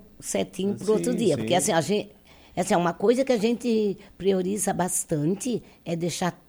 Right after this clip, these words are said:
Speaker 1: tudo em ordem.
Speaker 2: Tudo em ordem,
Speaker 1: E, assim,
Speaker 2: que
Speaker 1: ó,
Speaker 2: bom.
Speaker 1: quem vai ali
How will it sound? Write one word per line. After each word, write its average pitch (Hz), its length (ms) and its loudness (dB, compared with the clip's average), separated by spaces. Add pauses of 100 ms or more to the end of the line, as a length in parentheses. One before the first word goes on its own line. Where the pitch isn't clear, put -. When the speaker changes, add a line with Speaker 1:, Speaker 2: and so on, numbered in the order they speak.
Speaker 1:
tudo 214 320 4
em 233 100 0
ordem. 139 400 -4
Speaker 2:
Tudo 101 180 -8
em 92 60 -4
ordem, 90 260 -2
Speaker 1:
E, 190 60 4
assim, 180 140 0
Speaker 2:
que 208 60 0
Speaker 1:
ó, 143 40 0
Speaker 2:
bom. 156 60 -6
Speaker 1:
quem 214 180 0
vai 208 300 -2
ali 196 520 -4